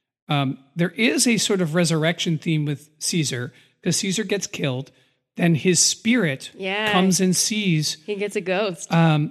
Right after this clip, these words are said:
Speaker 1: comes and sees, uh, Brutus, um, giving him a resurrection arc. And I would also argue that through Octavius Caesar, we get to see the spirit of Caesar also be resurrected in his nephew, taking up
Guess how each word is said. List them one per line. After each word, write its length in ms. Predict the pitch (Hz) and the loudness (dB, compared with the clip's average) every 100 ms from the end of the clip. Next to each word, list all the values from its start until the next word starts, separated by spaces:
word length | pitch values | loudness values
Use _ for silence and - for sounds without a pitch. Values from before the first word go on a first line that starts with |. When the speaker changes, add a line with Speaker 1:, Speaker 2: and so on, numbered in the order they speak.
| - | -2
Speaker 1:
comes 280 | 190 185 | 0 2
and 120 | 180 170 | 2 0
sees, 640 | 214 190 185 170 - - - | 2 2 2 2 -2 -6 -4
uh, 180 | 160 | -2
Brutus, 640 | 143 185 202 170 139 - - _ _ _ _ - | -2 -2 2 2 2 -4 -10 _ _ _ _ -6
um, 200 | 147 151 | -2 -2
giving 340 | 143 190 226 | 2 2 2
him 320 | 196 180 170 165 | 4 4 2 2
a 160 | 156 147 | 0 0
resurrection 680 | 147 156 160 156 165 - 147 | 0 0 0 -2 -2 -2 -2
arc. 280 | 127 120 - - _ _ | -2 -6 -12 -20 _ _
And 180 | 175 165 | -2 0
I 80 | 165 | 2
would 160 | 160 | 4
also 500 | 170 240 - 220 190 - | 4 4 2 2 2 2
argue 400 | 165 151 156 147 | 0 2 0 -2
that 340 | 151 139 156 | -2 -2 -4
through 260 | - 165 160 | -6 -4 -4
Octavius 760 | 151 131 - 240 262 233 175 | -6 -8 -4 0 0 0 -2
Caesar, 600 | - - 143 127 110 123 - _ _ _ _ _ | -2 -2 -4 -4 -6 -8 -12 _ _ _ _ _
we 100 | 160 | -4
get 240 | 160 175 165 | 0 -2 -2
to 100 | 180 | -2
see 240 | 160 - 156 | -2 0 -2
the 100 | 156 | -2
spirit 420 | - 175 160 151 | -4 -2 0 0
of 100 | 139 | -2
Caesar 340 | - 165 147 156 | -2 0 -2 -2
also 440 | 185 214 - 185 147 | 0 0 0 0 0
be 180 | 156 | 0
resurrected 840 | 139 156 151 165 147 139 170 143 131 _ _ _ _ | 0 0 0 0 0 0 0 -2 -4 _ _ _ _
in 160 | 190 165 | 0 2
his 320 | 135 151 135 | 2 0 2
nephew, 580 | 190 220 - 160 143 139 | 2 2 0 0 0 -2
taking 440 | - 185 165 170 | -2 -2 0 0
up 240 | 156 151 | 0 -2